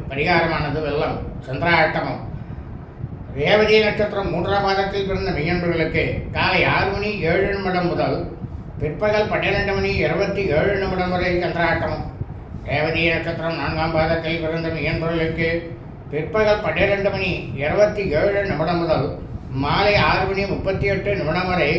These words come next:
சந்திராட்டமம். அஸ்வினி நட்சத்திரம் ஒன்றாம் பாதத்தில் பிறந்த மீனவர்களுக்கு மாலை ஆறு மணி முப்பத்தி எட்டு நிமிடம் முதல் பின்னிரவு பன்னிரண்டு மணி நாற்பத்தி ஒன்பது நிமிடம் வரை சந்திராஷ்டமம்.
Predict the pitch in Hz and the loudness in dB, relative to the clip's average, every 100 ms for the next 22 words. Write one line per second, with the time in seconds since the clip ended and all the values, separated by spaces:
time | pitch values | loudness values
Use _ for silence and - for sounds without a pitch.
0 | 180 175 180 180 - 339 - - - - | 0 0 2 2 2 -2 -4 -6 -6 -8
1 | - - 123 143 160 175 175 175 170 165 | -6 -4 -4 -2 0 0 0 0 -2 -2
2 | 170 180 175 175 170 170 175 175 175 170 | -2 -2 -2 0 2 2 0 0 -2 0
3 | 170 165 156 170 170 170 165 165 170 175 | -2 -2 -2 -2 0 0 -2 0 0 0
4 | 175 - - - 143 175 175 151 175 208 | -2 -8 -8 -4 0 4 6 6 4 2
5 | 202 208 180 175 190 202 175 - 202 165 | 0 -2 -2 -2 -2 0 0 0 -2 -2
6 | 180 180 160 143 151 - - - 139 156 | -2 0 0 0 -2 -6 -8 -6 -4 0
7 | 202 202 208 180 156 185 202 196 196 190 | 4 4 4 2 0 0 0 0 -2 0
8 | 190 147 170 196 190 196 151 170 190 190 | 0 0 0 -2 -2 -2 -2 0 0 0
9 | 180 170 170 156 160 170 175 175 175 165 | 0 2 4 4 2 0 -2 0 0 0
10 | 170 160 | -2 -4